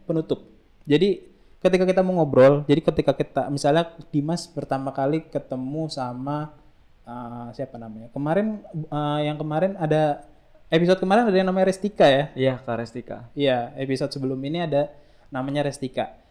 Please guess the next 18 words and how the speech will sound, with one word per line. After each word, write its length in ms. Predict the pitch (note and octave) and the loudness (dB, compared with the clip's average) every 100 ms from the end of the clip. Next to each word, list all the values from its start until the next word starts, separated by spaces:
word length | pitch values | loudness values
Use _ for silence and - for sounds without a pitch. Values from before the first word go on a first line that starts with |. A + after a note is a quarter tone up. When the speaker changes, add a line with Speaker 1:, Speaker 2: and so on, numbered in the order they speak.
| _ | _
Speaker 1:
Itu 120 | E3 A3+ | 2 2
pertama 360 | G#3+ F#3 F3+ | 4 0 0
kali 240 | F3+ E3+ E3 | 4 4 6
datang 400 | C#3 - G#3 G#3 | 2 2 -2 2
kan 240 | A3 G#3+ | 2 2
pasti 240 | F3+ D#3 | -4 0
nanya 240 | G3+ F3+ F3+ | 0 2 2
nama 240 | G#3+ G#3 | 4 4
ya? 120 | C#3 - - | 2 0 -2
Speaker 2:
Iya, 240 | C#3+ C#3+ B2 A#2 | 4 4 4 -6
nanya 240 | A2 G#2+ | -4 -2
nama 180 | G#2+ G#2+ | -2 -2
dulu. 360 | G#2 G2+ - - | 0 0 -2 -8
Nama 160 | - G2+ | -4 0
Speaker 1:
Nanya 80 | B2+ | 2
nama. 100 | B2+ | 0
Speaker 2:
lengkapnya. 540 | G#2+ A2 B2+ A#2+ A2+ G#2+ A2 A2 G#2 A2+ B2 | 0 -2 -2 -2 -2 -2 -6 -8 -10 -16 -10
Speaker 1:
Mm-mm. 360 | B2 A#2 A#2+ | -10 -6 -8